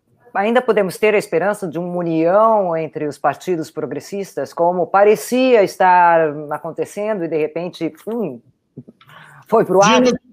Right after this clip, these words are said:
Speaker 2: <laughs> Gina, eu creio que sim. Eu acho que há muita volatilidade, há muita instabilidade, um país em mutação,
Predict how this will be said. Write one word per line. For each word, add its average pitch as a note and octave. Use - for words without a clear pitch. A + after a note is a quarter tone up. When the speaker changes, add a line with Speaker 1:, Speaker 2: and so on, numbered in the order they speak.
Speaker 2:
<laughs> C3+
Gina, A#3+
eu A#3+
creio A#3
que B3
sim. G#3+
Eu D#3+
acho F3
que D3+
há C#3
muita D#3+
volatilidade, C#3+
há G#2+
muita B2+
instabilidade, B2
um G#2+
país A2
em A2
mutação, A2+